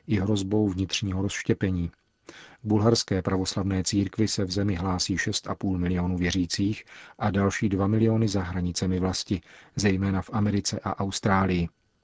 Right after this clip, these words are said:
Představují osmdesát procent obyvatelů Bulharska. Dalších zhruba deset procent Bulharů jsou muslimové, méně než jedno procento pak katolíci.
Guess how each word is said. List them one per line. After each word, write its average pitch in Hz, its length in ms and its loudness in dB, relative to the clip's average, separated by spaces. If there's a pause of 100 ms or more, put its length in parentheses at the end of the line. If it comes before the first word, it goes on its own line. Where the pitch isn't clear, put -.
(300)
Představují 123 580 2
osmdesát 117 720 0
procent 98 500 -2
obyvatelů 92 560 0
Bulharska. 98 600 0 (760)
Dalších 101 420 2
zhruba 95 280 0
deset 95 360 -2
procent 98 400 -2
Bulharů 101 440 2
jsou 98 220 -2
muslimové, 101 720 2 (400)
méně 110 320 4
než 117 220 2
jedno 104 240 2
procento 98 560 -2
pak - 260 -6
katolíci. 92 600 -2